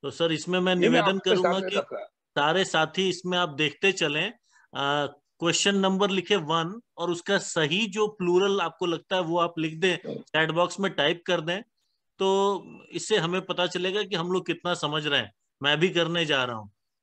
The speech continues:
Speaker 1: तो सभी साथी इसमें chat
Speaker 2: अरे
Speaker 1: box
Speaker 2: वाह।
Speaker 1: में type कर सकते हैं। क्वेश्चन number लिखिए वन
Speaker 2: हाँ।
Speaker 1: और डोर का जो प्लूरल होगा वो सिर्फ लिख दीजिए, वन का जो आंसर होगा वो आंसर खाली लिख दीजिए।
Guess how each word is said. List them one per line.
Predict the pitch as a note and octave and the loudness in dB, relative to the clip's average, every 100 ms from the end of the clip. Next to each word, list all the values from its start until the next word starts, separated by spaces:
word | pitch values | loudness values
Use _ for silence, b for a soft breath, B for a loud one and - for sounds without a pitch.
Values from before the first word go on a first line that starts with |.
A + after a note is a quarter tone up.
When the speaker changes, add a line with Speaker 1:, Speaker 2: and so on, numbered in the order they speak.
| _ - | _ -6
Speaker 1:
तो | D#3 E3 | 0 0
सभी | D#3 D3+ F#3+ | 2 0 0
साथी | - E3 F3+ F#3 | 0 0 0 -4
इसमें | F#3 G3 | -4 -8
chat | F#3 D#3 | 0 2
Speaker 2:
अरे | - | 4
Speaker 1:
box | F3 F3+ | 4 2
Speaker 2:
वाह। | F#3+ | 2
Speaker 1:
में | F#3 - _ _ _ D#3 | -2 -6 _ _ _ 0
type | E3 F3+ - | 2 2 0
कर | F3 | 0
सकते | E3+ E3 - F#3 | 0 -4 0 0
हैं। | E3+ G#3 | 2 -2
क्वेश्चन | B3 _ _ _ E3 E3+ - G#3 | -6 _ _ _ -2 0 2 2
number | G3+ G3+ G3 | 2 0 -2
लिखिए | F#3+ F#3+ G#3+ | -2 0 0
वन | D3+ D3 F#3 C4+ C#4+ | 0 -2 -2 -2 -2
Speaker 2:
हाँ। | G2+ - _ _ _ | -2 -4 _ _ _
Speaker 1:
और | F#3 G3 G#3 E3+ - _ F#3+ C#3 | -4 -2 -4 -12 -20 _ -8 0
डोर | F3 G#3 G#3 | 4 4 4
का | |
जो | G3 G#3+ G#3+ | 2 0 0
प्लूरल | F#3 F#3 G3+ G#3+ | -2 2 2 2
होगा | F#3+ A#3 | 0 -2
वो | A3+ A#3+ | -2 -6
सिर्फ | - A#3 F#3+ | -6 -6 -2
लिख | E3+ C#3 | -2 -2
दीजिए, | C#3 C#3 | -4 -4
वन | C#3+ F#3 | -2 -4
का | F#3+ G#3+ | -4 -4
जो | G3+ A3 G#3 _ - | -2 -4 -4 _ -8
आंसर | D#3 D#3+ A3 | -6 -4 -2
होगा | G#3 A3+ | -2 0
वो | A3 | -2
आंसर | - E3+ E3 G#3 | -2 -4 -2 -2
खाली | - F3+ | 0 0
लिख | D#3+ B2+ | -2 -4
दीजिए। | A#2+ G#2 | -10 -12